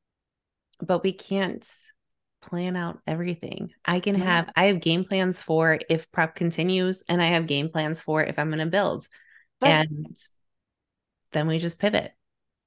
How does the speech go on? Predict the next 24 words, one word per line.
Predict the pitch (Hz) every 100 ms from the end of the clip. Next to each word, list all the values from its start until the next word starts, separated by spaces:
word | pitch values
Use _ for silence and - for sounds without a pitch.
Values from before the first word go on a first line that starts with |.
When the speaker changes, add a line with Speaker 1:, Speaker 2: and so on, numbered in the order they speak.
| -
Speaker 2:
Yeah. | 208 277 - _ _ _ _ _ _ _ _ -
Yeah. | 170 156 156 165
And | 175
it's | 180 180
just | - 196 - _
ride | 160 151 165 190
the | 185
wave | 165 190 208
of | 175 170 160 - _ _ -
what | 190 180
happens, | 170 180 220 247 262 262 - _ _ _ _ _ _ -
control | 170 160 175
what | 175
you | 175
can, | 175 180 190 247 - -
and | 175 175 170 170 170 170 170 170 - _ -
react | 160 165 156 180 -
in | - 175 170 170 170 170 175 _ _ _ _ _ _
the | 175
appropriate | 175 180 175 175 - - _ _ _ -
way | 175 175
afterwards. | - 180 208 160 147 147 180 - - - _ _ _
Speaker 1:
Yeah. | 170 180 190 - _ _ _ _ _ _ -
Yeah. | 175 190